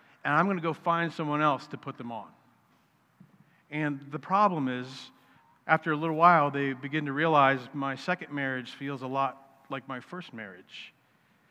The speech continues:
The, the other thing we sometimes do is conquer. You try to change your spouse. What that means is that the stronger partner wins. It's like, "Listen, this is what I expect you to do.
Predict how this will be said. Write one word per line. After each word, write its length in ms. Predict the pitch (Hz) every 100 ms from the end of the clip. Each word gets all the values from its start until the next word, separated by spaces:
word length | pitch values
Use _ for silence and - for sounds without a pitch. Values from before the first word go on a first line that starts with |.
| _ _ - -
The, 160 | 165 165 160
the 100 | 202
other 140 | 254
thing 180 | 214 196
we 80 | 170
sometimes 440 | 185 170 180 165
do 180 | 135 175
is 100 | 139
conquer. 500 | - 190 175 - 110 - - _ _ _ _ _
You 80 | 143
try 180 | 190 170
to 80 |
change 760 | 160 - 196 190 190 190 170 - - _ _ _ _
your 120 | 151
spouse. 720 | - - 143 120 - - - - _ _ _
What 140 | 170
that 120 | 190 175
means 300 | 196 220 180
is 220 | 165 135
that 160 | 165
the 80 | -
stronger 520 | 156 - 196 220 220
partner 480 | 214 - 180 170 160
wins. 600 | 139 135 113 90 - - - _ _ _ _ _ _ _ _ - -
It's 320 | 156 156 -
like, 220 | 165 151
"Listen, 340 | 151 185 185 107 - - _ _ _ _ _ _ _ - 120
this 240 | 175 233 247
is 120 | 185
what 160 | 180
I 80 | 175
expect 480 | 175 - - 143 -
you 60 | 127
to 100 | 120
do. 160 | 104